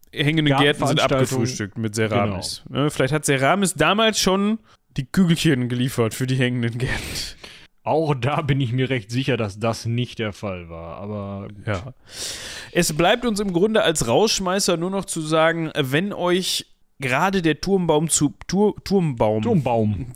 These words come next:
Speaker 1: Tur-,
Speaker 2: Wer kennt ihn nicht?
Speaker 1: Turm-
Speaker 2: Oben auf den hängenden Gärten. <laughs> Der Turmbaum.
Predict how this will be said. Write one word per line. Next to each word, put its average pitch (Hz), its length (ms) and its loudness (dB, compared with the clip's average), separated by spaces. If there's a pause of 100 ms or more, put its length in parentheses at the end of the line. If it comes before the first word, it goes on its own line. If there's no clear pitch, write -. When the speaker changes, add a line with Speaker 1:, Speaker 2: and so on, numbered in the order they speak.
Speaker 1:
Tur-, 220 200 4
Speaker 2:
Wer 285 80 6
kennt 180 120 0
ihn 165 80 2
nicht? 160 300 -2
Speaker 1:
Turm- 240 220 6
Speaker 2:
Oben 226 100 2
auf 175 160 2
den 175 100 2
hängenden 170 340 2
Gärten. 151 540 -2
<laughs> - 920 -12
Der 117 120 -10
Turmbaum. 92 540 -2